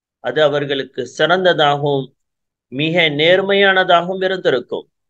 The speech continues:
எனினும் அவர்களுடைய நிராகரிப்பின் காரணத்தால்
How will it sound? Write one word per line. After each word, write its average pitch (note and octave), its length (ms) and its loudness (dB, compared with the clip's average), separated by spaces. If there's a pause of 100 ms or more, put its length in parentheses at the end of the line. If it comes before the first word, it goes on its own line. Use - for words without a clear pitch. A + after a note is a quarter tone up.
(680)
எனினும் E3 460 0
அவர்களுடைய F3+ 760 0
நிராகரிப்பின் F3 880 0
காரணத்தால் D3+ 760 0